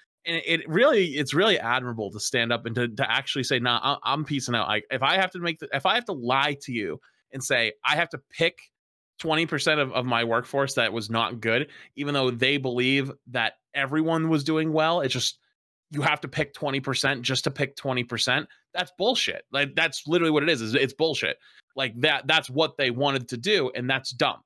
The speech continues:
Like, that's, it's, they are trying to implement ways to not only try to, like, quote, maybe motivate people and make more money,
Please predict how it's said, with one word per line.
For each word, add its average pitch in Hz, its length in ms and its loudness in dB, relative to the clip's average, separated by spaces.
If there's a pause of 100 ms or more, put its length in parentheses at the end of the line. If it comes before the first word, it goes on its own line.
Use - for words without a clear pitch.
Like, 127 160 -2
that's, 143 400 -2 (100)
it's, 139 320 -6 (300)
they 160 100 -2
are 147 120 2
trying 170 320 0
to - 120 -2
implement 147 400 -2
ways 131 400 2 (380)
to 135 100 -4
not 143 220 4
only 139 420 2 (720)
try 156 140 -2
to, 113 140 0
like, 107 340 -2
quote, 139 340 0
maybe 127 240 -2
motivate 131 680 4
people 117 360 -2
and 117 80 0
make 120 220 0
more 117 160 2
money, 120 380 2